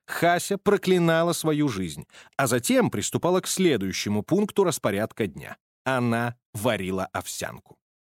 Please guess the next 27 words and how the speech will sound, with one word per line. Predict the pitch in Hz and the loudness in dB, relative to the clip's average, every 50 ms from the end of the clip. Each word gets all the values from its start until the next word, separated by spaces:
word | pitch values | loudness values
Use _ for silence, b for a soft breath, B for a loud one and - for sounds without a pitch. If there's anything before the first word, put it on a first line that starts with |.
| _ - | _ -2
На | 117 147 170 180 | 0 2 2 2
это | 170 - 170 160 | 2 2 2 4
варево | 151 180 196 196 185 175 175 175 | 4 4 4 4 4 4 4 4
не | 165 160 | 2 2
польстилась | - 165 160 143 - - - 185 196 190 180 147 117 | 2 2 0 0 -2 -2 0 2 4 4 4 4 2
бы | 117 170 208 | 0 0 -2
и | 202 - 208 208 | -2 -2 -4 -2
гиена. | 180 170 226 226 208 208 190 139 95 80 69 - - _ _ _ _ _ _ - | 0 0 0 0 2 2 2 0 0 -2 -8 -12 -18 _ _ _ _ _ _ -6
Хася | - - 151 147 147 143 - - 180 | -2 0 2 2 2 2 2 2 2
не | 175 180 185 | 4 4 4
умела | 185 185 180 180 190 220 233 214 208 | 4 4 4 4 4 4 4 4 2
готовить, | 180 185 170 - 151 110 73 - - - - - _ _ - | 2 0 0 0 -2 -2 -2 -4 -12 -20 -20 -20 _ _ -6
но | 95 110 117 104 | -4 -2 -2 -2
дети | 82 78 98 110 143 151 - 208 | -2 -2 -2 0 0 0 -2 -2
ели. | 196 123 104 95 87 87 92 - - _ B B B B | -2 -2 -2 -2 -2 -4 -8 -10 -12 _ B B B B
Они | 123 139 151 151 | 0 2 2 2
были | 147 139 143 139 139 | 2 4 4 4 4
юные | 135 127 131 143 143 139 135 135 | 4 4 2 2 2 2 2 2
британцы, | 127 135 139 120 - 151 156 156 151 143 - - 143 | 2 0 0 0 2 2 2 2 0 -2 -4 -4 -6
потомки | 123 - 101 - - 107 98 92 - - | -6 -6 -6 -4 -2 -2 -2 -4 -4 -4
империи, | 101 98 98 95 - 185 208 196 175 165 143 123 B B B B B | -4 -2 -2 -2 0 2 4 4 4 4 2 0 B B B B B
и | 170 | 0
ели | 190 202 214 202 190 185 | 2 2 4 2 2 0
все, | - - - - 277 233 | 0 -2 -4 -4 -4 -4
что | - - - 180 | -2 0 0 2
могли | 156 139 110 120 139 139 | 2 2 0 2 2 2
разжевать. | 120 120 110 90 92 90 82 - - - - - | 2 2 0 -2 -4 -6 -8 -8 -12 -18 -20 -20